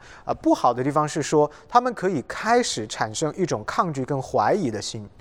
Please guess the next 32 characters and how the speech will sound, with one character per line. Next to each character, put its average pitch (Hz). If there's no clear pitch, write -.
对 147
吗？ 127
因 165
为 240
我 226
看 202
不 196
到， 185
啊， 117
你 131
跟 262
我 247
说 247
这 269
是 254
个 220
苹 160
果， 151
你 123
给 143
我 240
一 -
个 147
苹 127
果， 127
我 104
知 131
道 131
这 120
是 110
苹 101
果。 -